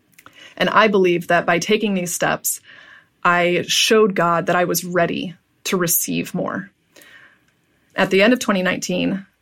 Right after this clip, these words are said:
a divine mentor showed up in my life. Now, I'd been looking for business guidance, but with the mentor that I met and started working with, I got so much more from it. This guidance completely changed my life. Now, when I first met her,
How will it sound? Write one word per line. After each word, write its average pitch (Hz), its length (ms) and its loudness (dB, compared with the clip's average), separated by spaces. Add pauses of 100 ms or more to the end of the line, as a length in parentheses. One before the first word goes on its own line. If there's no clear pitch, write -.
(140)
a 175 180 2
divine 180 460 2
mentor 175 420 -4
showed 170 240 -2
up 165 140 -4
in - 80 -4
my 131 120 -2
life. - 440 -8 (720)
Now, 180 80 2
I'd 202 100 4
been 226 140 6
looking 269 320 4
for 190 320 4
business 190 460 2
guidance, - 560 -6 (180)
but 196 140 2
with 190 160 0
the 196 60 0
mentor 208 760 0
that 190 120 2
I 185 80 2
met 185 200 -2
and 202 100 -4
started 185 280 -2
working 185 280 -2
with, 180 300 -4
I 180 140 0
got 185 280 2
so - 280 0
much 170 240 -4
more - 120 -6
from - 200 -8
it. - 100 -8 (580)
This 185 280 0
guidance 190 420 0
completely 190 680 -2
changed 180 320 -6
my - 120 -6
life. - 300 -8 (1120)
Now, 233 360 2
when 220 160 0
I 190 380 0
first 226 340 0
met 196 180 -2
her, 170 300 0